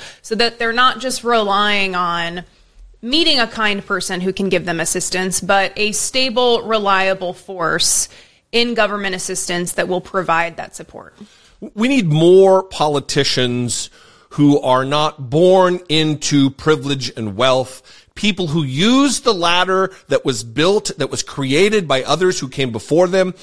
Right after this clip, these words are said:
Speaker 2: and then don't yank the ladder up behind them,
Speaker 1: Yes.
Speaker 2: leaving everyone on the ground. We need more people like Lucas Kuntz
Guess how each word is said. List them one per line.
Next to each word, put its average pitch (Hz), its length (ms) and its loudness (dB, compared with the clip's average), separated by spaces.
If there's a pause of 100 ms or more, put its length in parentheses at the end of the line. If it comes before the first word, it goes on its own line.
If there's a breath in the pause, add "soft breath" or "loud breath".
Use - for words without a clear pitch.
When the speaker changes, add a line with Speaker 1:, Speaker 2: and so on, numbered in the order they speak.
(220 loud breath)
Speaker 2:
and 156 160 0
then 175 260 2
don't 190 300 0
yank 170 400 -2
the 156 80 -2
ladder 151 360 0
up 135 100 -2
behind 170 460 0
them, 123 320 0 (120 loud breath)
Speaker 1:
Yes. 151 140 0
Speaker 2:
leaving 180 300 2
everyone 151 420 2
on 123 140 2
the 110 80 -2
ground. 92 420 -4
We 185 140 0
need 233 420 0
more 220 340 4
people 226 480 -4
like 202 320 -2 (240 soft breath)
Lucas 185 360 -2
Kuntz 233 720 -2